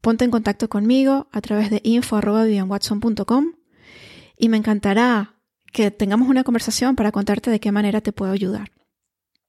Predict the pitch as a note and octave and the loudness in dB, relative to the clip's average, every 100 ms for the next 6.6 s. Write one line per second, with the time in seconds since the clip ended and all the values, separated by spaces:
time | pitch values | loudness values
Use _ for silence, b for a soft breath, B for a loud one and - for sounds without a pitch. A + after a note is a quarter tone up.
0 | _ - B B B B A3 A#3 G#3+ G3+ | _ -16 B B B B 2 2 4 2
1 | A#3 C4 - - A#3+ B3 C4 B3+ B3+ A#3 | 4 2 0 0 2 2 2 2 2 0
2 | C4 D4 - _ _ _ - G#3+ G#3 G#3+ | 0 -4 -8 _ _ _ -4 0 0 0
3 | A3 C#4+ F4 _ _ _ G#3+ A3 - A#3+ | 0 -2 -2 _ _ _ 0 2 2 2
4 | C4+ A#3+ D4 A3+ G#3+ G#3 G#3 G#3+ A3 G#3 | 4 2 -2 -4 -4 -2 -2 -2 -2 -4
5 | b b b - G#3+ G#3+ C4 - A3 G3+ | b b b -2 2 2 0 0 0 0
6 | G3 A#3 G#3+ F#3+ - B3 | 0 -2 -2 -4 -8 -12